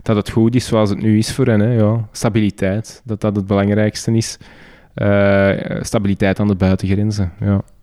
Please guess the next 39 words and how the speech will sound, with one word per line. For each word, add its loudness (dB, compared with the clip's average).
Eh, 2
dan 0
nog 0
misschien 0
een 4
interessant, 0
eh, 2
puntje 2
ook, 0
hè. 0
Zo, 0
dus -2
een 2
Al-Sisi 0
probeert, 0
eh, 2
ja, 2
eigenlijk 0
ook -2
een -2
personencultus 0
te -2
creëren, 2
hè. -2
Hij 0
probeert 0
echt -6
meer 2
en 2
meer 2
macht -2
naar 0
zich -2
toe 2
te -2
trekken. 0
Eh, 0
een 2
personencultus. 0